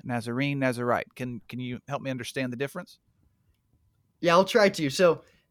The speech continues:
Speaker 2: what John the Baptist is going to do, his lifestyle is gonna be under a Nazarite vow, which that's spoken of in Numbers chapter six. What's gonna be easier for us to connect and understand what a Nazarite is,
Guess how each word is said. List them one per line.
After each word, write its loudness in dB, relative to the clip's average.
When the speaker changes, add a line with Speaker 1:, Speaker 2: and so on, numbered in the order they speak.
Speaker 2:
what 2
John 2
the 6
Baptist -2
is -8
going 0
to -2
do, -2
his -2
lifestyle 0
is 0
gonna -4
be -4
under -2
a 0
Nazarite -2
vow, -6
which -4
that's 2
spoken -2
of -4
in -2
Numbers -2
chapter -6
six. -12
What's 0
gonna 0
be -4
easier 0
for -6
us -2
to -4
connect -4
and -4
understand -4
what -2
a 0
Nazarite -2
is, -6